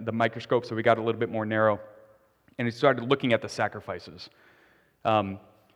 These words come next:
and so this, uh, this critique was looking at, uh, the priests and the nation, because it takes two to do the sacrifice. Someone has to bring the sacrifice, and then the priest has to offer the sacrifice, right? And so Raz was looking at, uh, at the sacrifices that were brought,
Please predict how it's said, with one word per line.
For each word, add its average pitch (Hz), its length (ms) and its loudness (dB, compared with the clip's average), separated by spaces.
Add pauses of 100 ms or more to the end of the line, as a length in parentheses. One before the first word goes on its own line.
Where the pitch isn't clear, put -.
(300)
and 131 100 -6
so 147 200 8
this, 147 260 2
uh, 131 160 8
this 139 180 2
critique 139 360 0
was 120 100 -6
looking 135 340 0
at, 120 280 2
uh, 117 80 4
the 113 100 -2
priests 147 500 -2
and 131 240 0
the 117 60 0
nation, 113 500 -2
because 117 220 -6
it 90 100 -14
takes - 300 -4
two 117 300 -4
to 110 80 -6
do 110 160 -4
the 104 100 -12
sacrifice. 107 460 -2
Someone 123 200 -2
has 117 160 0
to 120 60 -4
bring 123 320 0
the 104 60 -4
sacrifice, 101 640 -6
and 107 80 -8
then 104 80 -8
the 98 40 -14
priest - 260 -8
has 98 180 -8
to 104 160 -10
offer 107 260 -6
the 87 100 -16
sacrifice, - 640 -16 (220)
right? 98 180 -8 (800)
And 123 80 -8
so 147 100 8
Raz 135 240 10
was 123 160 -2
looking 131 320 0
at, 120 340 2
uh, 110 300 4
at 117 400 0
the 120 160 0
sacrifices 139 560 2
that 127 160 0
were 113 100 -2
brought, 127 360 2